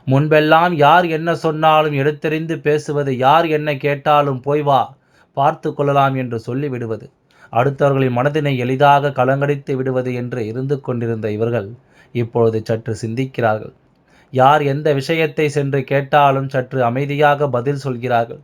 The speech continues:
"சரி, பார்த்து கொள்ளலாம், நான் முயற்சி செய்கிறேன்" என்பது போன்ற விஷயங்களை இப்பொழுது எல்லாம் இவர்கள் யோசிக்கிறார்கள். இதற்கு எல்லாம் என்ன காரணமாக இருக்க முடியும்? இதற்கு எல்லாம் எந்த விஷயமாக இருக்க முடியும்?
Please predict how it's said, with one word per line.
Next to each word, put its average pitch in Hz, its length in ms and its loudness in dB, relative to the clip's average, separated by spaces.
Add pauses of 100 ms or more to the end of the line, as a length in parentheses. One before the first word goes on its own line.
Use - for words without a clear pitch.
(340)
"சரி, 160 320 -2
பார்த்து 170 440 2
கொள்ளலாம், 160 460 2
நான் 139 240 2
முயற்சி 160 400 -2
செய்கிறேன்" 147 480 -2
என்பது 131 380 -4
போன்ற 127 360 -4
விஷயங்களை 143 440 -4
இப்பொழுது 123 400 -6
எல்லாம் 120 420 -4
இவர்கள் 113 300 -6
யோசிக்கிறார்கள். 113 800 -10 (460)
இதற்கு 120 440 -4
எல்லாம் 139 460 2
என்ன 135 340 -2
காரணமாக 131 680 2
இருக்க 123 380 -6
முடியும்? 120 360 -6
இதற்கு 123 380 -4
எல்லாம் 139 380 2
எந்த 151 300 -2
விஷயமாக 135 680 0
இருக்க 123 360 -4
முடியும்? 131 460 -4